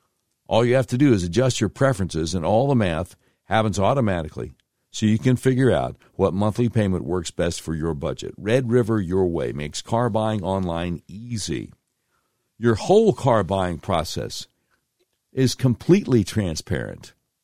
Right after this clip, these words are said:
If you want to buy a car, truck, van, or S U V. Order online from the nationwide car dealer that begins, that believes in freedom. The dealer that will deliver your vehicle to your front door,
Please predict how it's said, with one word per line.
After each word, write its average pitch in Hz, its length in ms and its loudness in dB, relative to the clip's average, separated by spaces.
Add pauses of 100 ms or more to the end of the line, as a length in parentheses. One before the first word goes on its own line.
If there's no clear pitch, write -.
(320)
If 85 120 -10
you 120 80 4
want 151 100 4
to 139 40 0
buy 120 180 4
a 101 60 2
car, 143 500 2 (160)
truck, 135 340 2 (120)
van, 117 320 2
or 104 80 2
S 110 220 0
U 110 100 2
V. 98 280 -2 (1000)
Order 147 320 6
online 98 480 2
from 90 160 -4
the 85 100 -2
nationwide 120 540 0
car 127 220 2
dealer 76 340 -2 (320)
that 82 120 -4
begins, 101 640 0
that 87 160 -2
believes 107 600 0
in 92 180 -2
freedom. 95 520 -2 (1120)
The 92 100 -4
dealer 120 420 4
that 98 200 2
will 95 180 0
deliver 98 680 0
your 85 240 -2
vehicle 85 720 0 (340)
to 117 100 -6
your 92 160 -2
front 135 340 0
door, 131 420 6